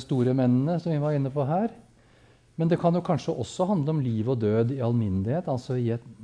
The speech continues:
igjen litt mer dette å være menneske, hva, hvordan, hvordan konstruerer man sin menneskelighet i en gitt situasjon?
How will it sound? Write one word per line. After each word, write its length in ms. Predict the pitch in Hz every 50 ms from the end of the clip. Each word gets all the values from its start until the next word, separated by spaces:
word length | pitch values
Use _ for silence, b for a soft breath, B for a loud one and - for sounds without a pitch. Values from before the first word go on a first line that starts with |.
| 120 151
igjen 320 | 135 110 104 113 135 135 135 127
litt 100 | 123 120
mer 300 | 117 107 104 107 117 123
dette 420 | 113 - - - _ - 120 110
å 140 | 117 110 107
være 200 | 110 104 101 107 110
menneske, 560 | 110 110 101 87 85 87 90 - - 139 123
hva, 80 | 120 117
hvordan, 520 | 110 113 120 120 117 120 113 113 113 113 110 98 b b b b b b b b b b
hvordan 300 | - 101 110 113 113 104 110 - - - - _ -
konstruerer 500 | 120 107 - - - 110 101 101 101 107
man 160 | 113 120 127 123
sin 120 | 139 127 131
menneskelighet 760 | 123 110 95 - - - 98 104 101 123 165 202 - - - 151
i 20 | 139
en 120 | 135 143 139
gitt 160 | 139 131 -
situasjon? 540 | - 135 - 147 143 139 - 170 202 226